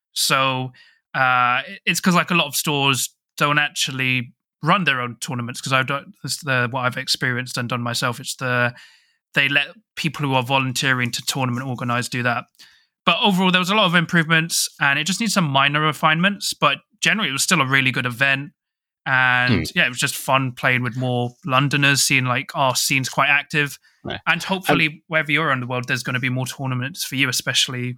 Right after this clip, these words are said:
Speaker 1: yeah, coming
Speaker 2: Yeah,
Speaker 1: forward.
Speaker 2: going forwards, yeah.
Speaker 1: Uh, was there anything you'd like to add, Charles?
Speaker 2: Um, well, just again, for, just for running an event, you kind of,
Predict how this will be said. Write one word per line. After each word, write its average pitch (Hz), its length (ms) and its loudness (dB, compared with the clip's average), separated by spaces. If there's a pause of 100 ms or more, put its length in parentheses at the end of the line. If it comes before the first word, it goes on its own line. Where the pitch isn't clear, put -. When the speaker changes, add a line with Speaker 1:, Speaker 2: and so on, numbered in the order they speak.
(140)
Speaker 1:
yeah, 151 200 -2 (760)
coming 123 320 -4
Speaker 2:
Yeah, 131 60 0
Speaker 1:
forward. 95 140 0
Speaker 2:
going 98 180 2
forwards, 87 520 2
yeah. 104 180 0 (1080)
Speaker 1:
Uh, 147 120 4
was 143 140 2
there 151 80 2
anything 151 240 2
you'd 139 140 2
like 143 180 2
to 170 140 -8
add, 147 160 0
Charles? 156 580 -4 (420)
Speaker 2:
Um, 190 300 4
well, 190 140 10
just 147 320 2
again, 120 340 2
for, 113 640 2 (300)
just - 160 2
for 123 100 -6
running 117 320 2
an 101 80 2
event, 95 480 2 (120)
you 101 160 -6
kind 113 260 0
of, 95 280 -4